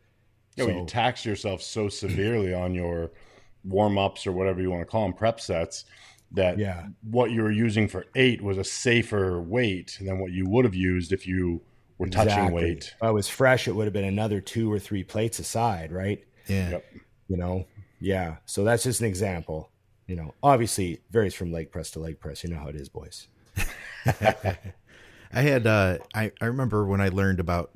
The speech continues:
Speaker 3: trying to get more reps with the same weight, I was pressing the ninety pound dumbbells on incline presses at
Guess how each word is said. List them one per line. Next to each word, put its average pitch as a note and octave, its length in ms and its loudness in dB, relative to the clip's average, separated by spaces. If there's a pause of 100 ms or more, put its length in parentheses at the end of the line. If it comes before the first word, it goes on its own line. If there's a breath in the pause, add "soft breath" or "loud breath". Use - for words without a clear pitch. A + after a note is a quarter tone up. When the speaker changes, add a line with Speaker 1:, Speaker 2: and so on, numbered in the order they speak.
(140)
Speaker 3:
trying G2+ 260 2
to E2 80 -2
get F2 200 -2
more F#2 600 2
reps E2+ 600 -4
with F2 140 -4
the F2 60 -8
same E2 320 -2
weight, E2 240 -2
I E2+ 80 -2
was E2 240 -4 (460 loud breath)
pressing A2 440 2
the F2 80 2
ninety F#2+ 400 2
pound F#2+ 320 10
dumbbells F2 640 -2
on F2 260 -2
incline F2+ 420 -4
presses E2+ 500 -4
at D2+ 200 -6